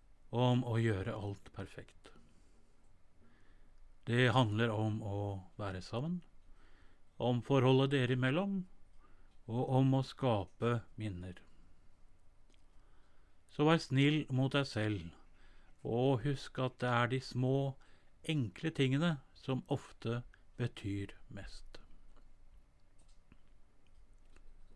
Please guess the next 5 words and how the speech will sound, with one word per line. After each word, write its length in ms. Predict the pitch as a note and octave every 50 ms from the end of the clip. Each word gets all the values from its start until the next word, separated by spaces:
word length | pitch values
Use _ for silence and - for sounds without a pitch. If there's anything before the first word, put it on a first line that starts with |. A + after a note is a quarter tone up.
| - - - - - - - - - - - - - - - - - - - - - - - - - - - - -
I 140 | E3 E3+ F3
slike 300 | - F3 E3 - - D#3 D3+
høytider 680 | D#3+ D3+ C3+ A2+ - - - C3+ C3 C3+ C3 D3+ D3 -
som 140 | D#3 D3+ C#3
dette 300 | C#3+ C3+ - - D#3+